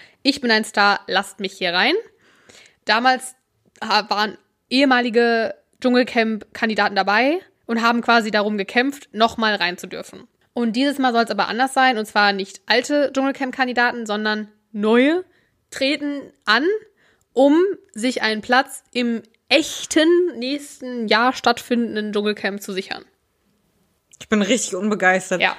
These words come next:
Speaker 2: Siehst du mein Gesicht?
Speaker 1: Ich sehe dein Gesicht. Und mein Gesicht war auch so, als ich's gelesen hab.
Speaker 2: Boah, das ist ja super Banane.
Speaker 1: Ja, es ist sehr
Speaker 2: Also ich kann's
Speaker 1: frustrierend.
Speaker 2: ja irgendwie verstehen, aber die haben's geschafft, Love Island oder so irgendwo zu haben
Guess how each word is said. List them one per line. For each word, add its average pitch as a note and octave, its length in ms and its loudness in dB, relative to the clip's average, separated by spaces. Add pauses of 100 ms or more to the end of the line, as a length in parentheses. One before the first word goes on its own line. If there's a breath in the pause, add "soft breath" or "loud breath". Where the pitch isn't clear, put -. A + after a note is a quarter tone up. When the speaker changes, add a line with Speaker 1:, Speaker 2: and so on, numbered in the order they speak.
Speaker 2:
Siehst A3+ 200 -2
du B3 40 0
mein A3 180 4
Gesicht? A3 420 -2
Speaker 1:
Ich - 140 -16
sehe A3+ 100 0
dein G3 160 0
Gesicht. G3 380 -4
Und A3 180 -2
mein G#3+ 220 2
Gesicht A3 340 -4
war F3+ 140 2
auch G3 140 2
so, G3+ 120 -4
als G3 160 2
ich's G#3 160 -8
gelesen F#3+ 400 -4
hab. F#3+ 240 -4
Speaker 2:
Boah, G#3+ 260 0
das A3+ 200 -2
ist A3 100 -8
ja A3+ 160 0
super F#3+ 960 -8
Banane. G3 840 -2 (280 soft breath)
Speaker 1:
Ja, G#3+ 280 4
es B3+ 80 -2
ist C4+ 100 0
sehr D#4+ 180 6
Speaker 2:
Also B3 160 2
ich B3+ 120 -2
kann's C4 140 4 (100)
Speaker 1:
frustrierend. B3+ 160 2
Speaker 2:
ja B3+ 60 -2
irgendwie D4 200 -2
verstehen, B3 400 -2
aber A3 160 2
die G#3+ 80 2
haben's G#3+ 160 -2
geschafft, A3 380 -8
Love F#3+ 240 -2
Island G#3+ 340 2
oder F3 220 0
so F3 100 -4
irgendwo F3+ 340 -4
zu F3 240 -6
haben F3+ 400 2